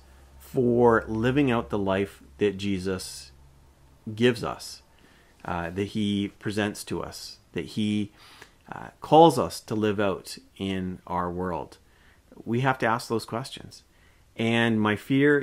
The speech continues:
is that many within evangelicalism have, uh, rightfully, uh, honored this book, but have honored it above Jesus. And that is a problem.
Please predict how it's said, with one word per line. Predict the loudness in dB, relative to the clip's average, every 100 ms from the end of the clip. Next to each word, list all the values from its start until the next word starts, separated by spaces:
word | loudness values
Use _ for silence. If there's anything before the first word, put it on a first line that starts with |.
| 0
is | 0 0 -4
that | -6
many | -2 0 2 0
within | -4 -2 -4
evangelicalism | -2 -2 -2 -4 -6 -6 -8 -8 -8 -8 -10
have, | -8 -2 -2 -2 -8 _ _ -20 _
uh, | -6 -4 -4 -8 -14 -20 -20 -12
rightfully, | -4 8 8 8 2 2 2 2 -6 -20 _ -20 -8
uh, | -6 -4 -8 0
honored | 2 4 2 0 -6
this | -6 -6 -4
book, | -2 -2 -6 -20 _ -20 -20 -20 _ _
but | 0 0
have | 0 4
honored | 4 4 2
it | 0 -4 -10 -20 -20 _ _ -4
above | -4 0 0 0 -6 -12 _ -12
Jesus. | -10 -10 -12 -16 -18 -20 _ _ _
And | -10 -8 -8 -12 -16 _
that | -8 -4 -6 -8 -20 -20 _
is | -10 -8 -10 -14 -20 -14
a | -10
problem. | -6 -8 -8 -16